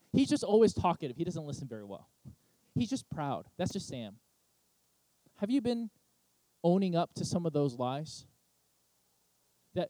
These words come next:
I'm just this way. It's, many of you guys know this, that I've A D H D. I'm clini-, clinically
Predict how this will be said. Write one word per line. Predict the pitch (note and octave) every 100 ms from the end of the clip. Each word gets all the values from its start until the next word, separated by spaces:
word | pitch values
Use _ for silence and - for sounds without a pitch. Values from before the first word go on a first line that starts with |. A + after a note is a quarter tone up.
| _
I'm | A#3+ D4+
just | C#4 -
this | G#3 - -
way. | D3 A2+ - _ _ _ _ _ -
It's, | G#3 G3 F#3+ - F3+ G#3
many | F#3 G#3+ A3
of |
you | F3+
guys | F#3+ F3+ - - _ _
know | E3 F#3
this, | D#3+ D#3+
that | F3 D3
I've | D3
A | D#3 D3+
D | D3+
H | C3+ -
D. | A#2 F#2 -
I'm | C#3
clini-, | - F#3+ F3+ _ -
clinically | F3+ E3+ D#3 D3 C3